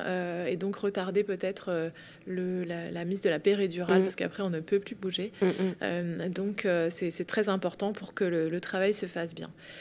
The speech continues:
Speaker 1: Et alors, euh, d'un point de vue psychologique, pendant l'accouchement, qu'est-ce qui se joue en moi ?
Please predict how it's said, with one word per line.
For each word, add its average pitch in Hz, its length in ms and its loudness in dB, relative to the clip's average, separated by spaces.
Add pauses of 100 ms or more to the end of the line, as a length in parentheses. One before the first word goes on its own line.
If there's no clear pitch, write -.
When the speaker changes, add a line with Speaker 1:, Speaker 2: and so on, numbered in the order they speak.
(280)
Speaker 1:
Et 208 100 8
alors, 226 320 10
euh, 208 100 8
d'un 196 180 6
point 214 160 2
de 220 40 4
vue 220 140 0
psychologique, 233 640 6
pendant 226 180 4
l'accouchement, 220 480 2
qu'est-ce 254 320 4
qui 233 120 -6
se 202 180 2
joue 202 160 -4
en 190 100 -4
moi ? 175 260 -6